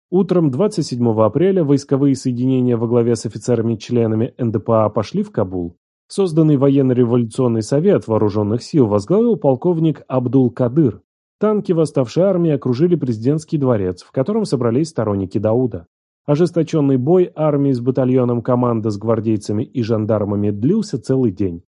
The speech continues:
Погибли командир «Командос», командующий полицией, но их бойцы держались, не отступая ни на шаг. Части военно-революционного совета взяли военный аэродром в Баграме и оттуда нанесли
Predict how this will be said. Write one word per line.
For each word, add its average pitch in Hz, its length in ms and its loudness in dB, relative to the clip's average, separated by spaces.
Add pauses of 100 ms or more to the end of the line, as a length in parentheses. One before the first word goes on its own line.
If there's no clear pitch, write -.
(120)
Погибли 208 400 2
командир 147 640 2
«Командос», 139 640 0
командующий 156 560 0
полицией, 123 680 -2
но 143 120 2
их 185 160 0
бойцы 151 320 0
держались, 107 640 0
не 113 140 0
отступая 110 460 -2
ни 160 140 0
на 104 120 -4
шаг. 87 380 -12 (360)
Части 180 300 -2
военно-революционного 127 1080 2
совета 180 420 0
взяли 160 300 0
военный 139 540 2
аэродром 123 420 0
в 110 80 -10
Баграме 131 600 0
и 185 80 0
оттуда 190 380 0
нанесли 135 500 0